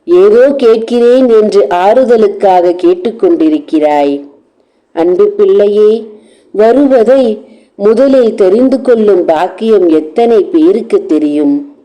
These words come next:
அந்த பாக்கியம் உனக்கு கிடைத்திருக்கிறது என்றால், அதை எப்படி நீ பயன்படுத்திக் கொள்ள வேண்டும் என்று திறமைசாலியாக இருக்க வேண்டாமா?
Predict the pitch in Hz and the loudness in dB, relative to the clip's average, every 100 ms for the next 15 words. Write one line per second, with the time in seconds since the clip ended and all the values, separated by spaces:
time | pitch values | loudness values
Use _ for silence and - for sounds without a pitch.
0 | _ _ _ _ _ - 226 220 202 180 | _ _ _ _ _ -4 -2 0 0 0
1 | 160 208 - 269 247 233 202 196 175 175 | 0 -2 -2 0 2 2 0 0 -4 -2
2 | 147 160 - 226 220 - 220 214 269 226 | -2 -2 -2 -4 -4 -2 0 2 0 0
3 | 185 175 196 208 180 156 - - - - | 0 0 0 2 0 -2 -10 -20 -20 -6
4 | - 202 185 156 156 247 240 220 180 151 | -2 0 2 0 0 -2 -2 0 0 2
5 | 160 151 202 220 226 226 226 - 208 202 | 0 0 0 -2 -2 -4 -8 -2 0 0
6 | 175 170 165 165 156 143 151 156 220 202 | 2 0 0 0 0 0 0 -2 0 0
7 | 160 - - _ _ - 175 170 190 233 | 0 -8 -20 _ _ -4 0 2 2 0
8 | 226 220 202 190 190 175 175 156 170 - | 0 0 2 2 2 2 0 0 -2 -2
9 | 160 196 160 147 147 151 151 143 147 | 0 2 0 0 0 0 0 -2 -4